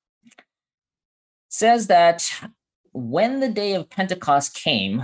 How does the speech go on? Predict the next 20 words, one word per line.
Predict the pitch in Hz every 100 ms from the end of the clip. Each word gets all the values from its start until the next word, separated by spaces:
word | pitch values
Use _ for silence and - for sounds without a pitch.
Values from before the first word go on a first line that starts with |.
| 117
they | 120
were | 131
all | - 156 202
together | 214 170 165 160
in | 123 110
one | 113 131 123
place. | - 101 - - - _ _ _ _ _ _ _ -
Suddenly, | 143 147 113 87 - _ _ _ -
a |
sound | 113 135 139 143 139
like | 131
the | 113
blowing | 101 117 127 156 156 151
of | 120
a | 107
violent | 95 101 139 190 190 143
wind | 151 180 87 - - _ _ _
came | - - 156 151
from | 139 123
heaven | - 151 101 92